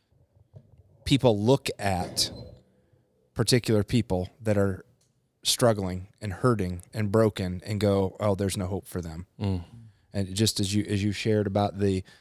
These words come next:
Speaker 1: the officer that arrested you, that you've come back in contact with, how many times we in that position, not as an officer, but we have people in our lives where it's like, "Well, that's, there's no hope for them."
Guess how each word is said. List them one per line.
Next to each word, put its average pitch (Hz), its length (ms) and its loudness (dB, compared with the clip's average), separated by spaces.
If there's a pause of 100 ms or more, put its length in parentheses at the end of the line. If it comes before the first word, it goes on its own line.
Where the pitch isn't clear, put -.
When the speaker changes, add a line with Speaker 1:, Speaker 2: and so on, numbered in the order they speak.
(140)
Speaker 1:
the 107 120 -4
officer 107 540 2
that 92 180 -4 (240)
arrested 110 540 4
you, 104 200 4
that 101 140 0
you've 104 240 -2
come 120 200 2
back 107 260 2
in 107 80 -2
contact 110 480 0
with, 98 180 -2 (240)
how 139 240 6
many 123 460 4 (320)
times 104 640 2 (160)
we 113 640 4
in 123 180 0
that 123 180 2
position, 107 500 0 (200)
not 151 360 -2
as 101 140 0
an 82 80 -6 (200)
officer, 107 540 2
but 92 180 -4
we 113 160 2
have 113 220 2
people 120 240 -2
in 113 80 2
our 107 100 2
lives 101 300 0
where 101 80 0
it's - 100 -4
like, 85 160 -8
"Well, 98 240 -2 (100)
that's, - 320 -12
there's 95 200 -8
no 90 60 -6
hope 98 200 -8
for 87 100 -8
them." 90 340 -2